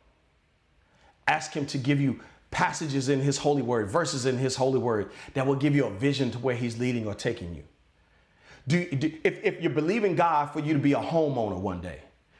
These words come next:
do you have a vision for that? Will you, will you write the vision, make it plain? And will you ascribe his holy word to it? So you won't make it be, so it won't be by works that you can boast, but you'll understand that it is grace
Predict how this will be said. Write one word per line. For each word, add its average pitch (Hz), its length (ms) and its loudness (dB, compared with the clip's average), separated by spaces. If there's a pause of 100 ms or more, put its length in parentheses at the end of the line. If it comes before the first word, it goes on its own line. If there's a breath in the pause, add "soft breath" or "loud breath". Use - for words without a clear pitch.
(120)
do 156 80 0
you 202 120 4
have 196 140 0
a 131 160 2
vision 139 340 2
for 98 200 -6
that? 80 180 -12 (1400 loud breath)
Will 160 100 4
you, 151 180 -2
will 165 140 2
you 165 80 0
write 202 260 2
the 202 60 0
vision, 175 360 2
make 175 180 -2
it 151 120 -2
plain? 135 380 0 (1040 loud breath)
And 165 160 2
will 180 100 2
you 208 180 0
ascribe 147 920 2 (600)
his 175 240 2
holy 180 300 2
word 151 400 2
to 95 220 -2
it? - 120 -14 (760 loud breath)
So - 180 4
you 180 160 2
won't 214 240 2
make 196 180 0
it 185 100 -2
be, 165 120 -4
so 208 240 4
it 202 60 2
won't 220 200 2
be 214 100 -2
by 175 280 2
works 208 300 0
that 156 220 -8
you 214 80 0
can 175 220 2
boast, - 600 -2 (220 loud breath)
but 185 160 2
you'll 220 140 4
understand 196 520 2
that 180 120 2
it 156 120 -4
is 123 240 -2
grace 226 880 0